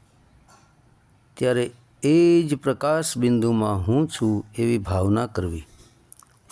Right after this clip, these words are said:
આની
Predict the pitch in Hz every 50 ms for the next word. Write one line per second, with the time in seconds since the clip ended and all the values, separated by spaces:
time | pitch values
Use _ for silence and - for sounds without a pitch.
0 | - - - - _ _ _ _ _ _ _ _ _ _ - _ _ _ _ _
1 | _ _ _ _ _ _ _ - - - - - _ _ _ _ _ _ _ _
2 | _ _ _ _ _ _ _ - 156 160 165 180 196 196 196 196 202 202 - -